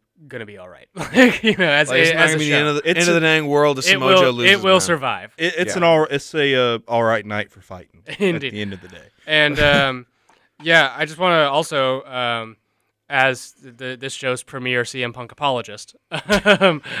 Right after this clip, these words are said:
Speaker 1: I think, uh, a-, as, as much as, you know, we have all aired our particular grievances about the man, I don't think, uh, we can say that he has,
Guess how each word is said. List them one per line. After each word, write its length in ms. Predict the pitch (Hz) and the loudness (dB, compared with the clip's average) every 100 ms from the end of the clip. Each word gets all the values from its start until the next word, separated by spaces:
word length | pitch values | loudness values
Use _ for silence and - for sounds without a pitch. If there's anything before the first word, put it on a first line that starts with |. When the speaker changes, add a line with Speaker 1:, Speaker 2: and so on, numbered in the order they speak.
| 254 | 0
Speaker 1:
I 120 | 156 | 2
think, 300 | 160 190 180 - - _ - | 4 2 2 -4 -20 _ -2
uh, 60 | |
a-, 600 | 151 147 143 143 139 139 - _ | 2 4 4 2 2 0 -6 _
as, 580 | 160 151 147 151 151 139 | -2 2 2 -2 -10 -14
as 300 | 160 151 131 | -16 -16 -14
much 460 | 147 175 185 - - _ _ - | -4 -4 -4 -10 -18 _ _ -6
as, 880 | 147 139 131 127 123 120 113 - _ | -2 0 0 -2 -4 -8 -14 -20 _
you 160 | 131 | -20
know, 160 | 98 87 | -20 -20
we 160 | 107 113 | -16 -16
have 140 | 107 | -14
all 360 | 104 98 95 - _ | -14 -14 -18 -20 _
aired 300 | 117 107 107 | -20 -18 -14
our 160 | 110 107 | -14 -14
particular 420 | 117 123 113 113 | -18 -20 -18 -14
grievances 440 | 131 131 123 123 | -10 -10 -10 -18
about 200 | 113 120 | -14 -14
the 60 | 117 | -14
man, 320 | 117 113 110 _ _ _ _ | -16 -16 -16 _ _ _ _
I 140 | 123 127 120 | -16 -16 -14
don't 300 | - 147 147 - | -8 -6 -8 -10
think, 240 | 135 123 _ _ _ _ _ _ | -10 -10 _ _ _ _ _ _
uh, 300 | 131 120 120 | -14 -12 -14
we 140 | 127 | -18
can 220 | 123 127 117 | -20 -20 -14
say 460 | 127 120 117 113 _ - | -8 -4 -4 -8 _ -10
that 320 | 120 107 - _ | -8 -8 -14 _
he 240 | _ 127 113 | _ -12 -10
has, 460 | 107 101 - - | -10 -14 -20 -20